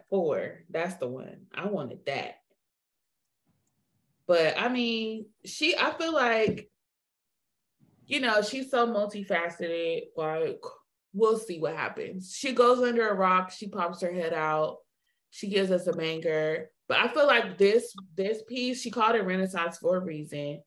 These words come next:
I feel like it is a work of art. There is a, um, a girl on TikTok who had a whole theory behind it. She was just saying, like, um, you know, the dance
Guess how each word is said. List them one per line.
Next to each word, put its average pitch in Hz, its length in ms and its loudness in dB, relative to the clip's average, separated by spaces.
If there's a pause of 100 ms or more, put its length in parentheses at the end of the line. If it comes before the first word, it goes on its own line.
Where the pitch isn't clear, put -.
(380)
I 160 200 -2
feel 196 160 4
like 185 220 2
it 170 100 0
is 180 200 0
a 185 60 -4
work 180 240 0
of 175 200 -6
art. 156 380 0
There 185 200 6
is 185 100 0
a, 190 220 4 (100)
um, 175 260 -2
a 170 120 -2
girl 180 400 2
on 170 320 -6
TikTok 185 480 -6
who 175 160 -8
had 165 160 -4
a 156 60 -2
whole 170 280 0
theory 170 340 -6
behind 156 480 -6
it. 156 240 0 (1200)
She 190 120 -2
was 180 120 0
just 165 200 -6
saying, 170 260 -6
like, 156 340 0 (560)
um, 170 440 0
you 190 80 0
know, 170 220 2
the 165 100 -4
dance 170 360 0